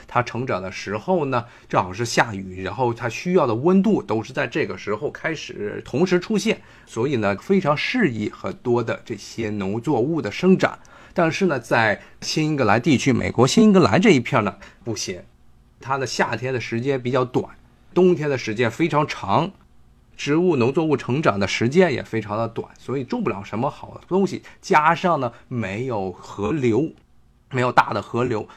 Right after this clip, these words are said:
所以这一片地区呢，最后呢，一直到现在都是属于美国主要的林地、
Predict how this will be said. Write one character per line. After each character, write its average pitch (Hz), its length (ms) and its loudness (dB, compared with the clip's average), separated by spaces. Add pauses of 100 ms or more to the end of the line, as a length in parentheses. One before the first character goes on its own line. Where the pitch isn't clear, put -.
所 113 160 -6
以 - 20 -4
这 156 160 0
一 123 140 -2
片 117 420 -2
地 131 160 -4
区 151 260 -8
呢， 127 160 -2 (220)
最 214 160 4
后 220 200 4
呢， 110 140 2
一 131 120 -4
直 156 120 0
到 190 120 4
现 208 260 0
在 226 260 0 (140)
都 131 160 -2
是 120 80 -4
属 107 160 -8
于 104 80 -2
美 113 220 -2
国 107 140 0
主 95 280 -6
要 104 100 0
的 117 120 2
林 107 400 0
地、 226 260 -2